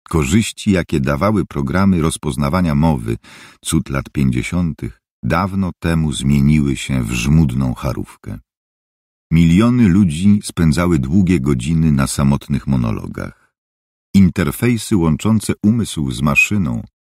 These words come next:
szalony owoc optymizmu lat sześćdziesiątych,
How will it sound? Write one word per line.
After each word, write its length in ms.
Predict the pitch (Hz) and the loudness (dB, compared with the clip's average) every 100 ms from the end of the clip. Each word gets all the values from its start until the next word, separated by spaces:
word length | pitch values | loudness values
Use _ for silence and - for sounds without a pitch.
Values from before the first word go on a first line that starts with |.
| - | -8
szalony 440 | - 78 98 101 - | -2 2 4 4 4
owoc 360 | 90 87 85 - | 0 0 -2 -2
optymizmu 720 | 80 - - 76 92 76 76 | -6 -4 0 2 2 2 0
lat 220 | 71 73 - | 0 -2 -4
sześćdziesiątych, 1080 | 87 64 65 65 - 87 92 - 64 - | -2 -2 -2 -4 -2 -2 -2 -4 -10 -12